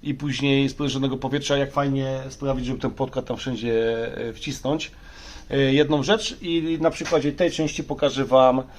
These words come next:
jak doszczelniam masą, y, tą natryskową te wszystkie elementy spawane,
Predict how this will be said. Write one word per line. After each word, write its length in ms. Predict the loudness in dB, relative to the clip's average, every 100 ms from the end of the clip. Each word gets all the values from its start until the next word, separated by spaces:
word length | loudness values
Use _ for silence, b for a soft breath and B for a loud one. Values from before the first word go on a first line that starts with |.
| B 2
jak 200 | 4 4
doszczelniam 500 | 2 -2 0 2 2
masą, 520 | 4 2 0 -2 -2
y, 800 | -2 -2 0 0 -2 -2 -4 -6 -4
tą 200 | -2 -2
natryskową 760 | -2 -2 -2 -4 -4 -2 -2 -2
te 120 | -8
wszystkie 280 | -10 -6 -2
elementy 380 | 0 0 -2 -4
spawane, 580 | 0 2 4 4 4